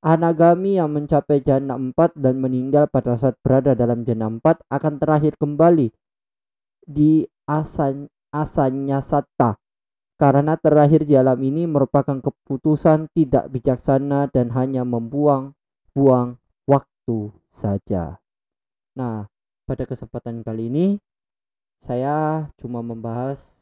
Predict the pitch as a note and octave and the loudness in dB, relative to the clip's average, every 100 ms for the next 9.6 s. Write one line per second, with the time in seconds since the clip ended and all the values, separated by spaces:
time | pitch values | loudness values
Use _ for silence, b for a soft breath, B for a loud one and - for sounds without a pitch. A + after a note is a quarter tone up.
0 | _ _ - B2 A#2+ A2+ A2+ A#2+ A2 C#3+ | _ _ -12 -6 -4 -4 -6 -4 0 0
1 | C#3 A2+ A2 A2 A2 A2+ - - B2 A#2 | 0 -6 -4 -2 -2 -4 -6 -2 0 0
2 | A2+ A2+ A2+ G#2 G#2 D#3 F#3 _ _ _ | -2 -4 0 0 4 4 4 _ _ _
3 | _ _ _ _ - C#3+ C#3+ C#3 C3+ C3+ | _ _ _ _ 2 4 4 0 -4 -4
4 | C#3 D3+ D#3+ E3 - - B2+ B2+ B2+ A#2+ | -2 -2 -4 -6 -10 -6 -4 -2 -4 -4
5 | A2+ A#2 B2 A#2 A#2+ A#2+ A#2+ - A2 G#2+ | -6 -4 -2 -2 -2 -4 -6 -4 -6 -6
6 | G#2+ A#2 - A#2+ B2 A#2 A#2+ A2 A2 A2 | -6 -8 -8 -8 -6 -4 -4 -4 -4 -6
7 | A2+ A#2 A2+ A2+ - C#3 D3 D3 - - | -4 -4 -4 -4 -4 -2 -2 -6 -12 -12
8 | - A#2 A2 A#2 B2+ - _ _ _ C3 | -10 -8 -6 -6 -8 -12 _ _ _ -8
9 | B2+ - - A#2+ A#2+ | -8 -6 -4 -4 -4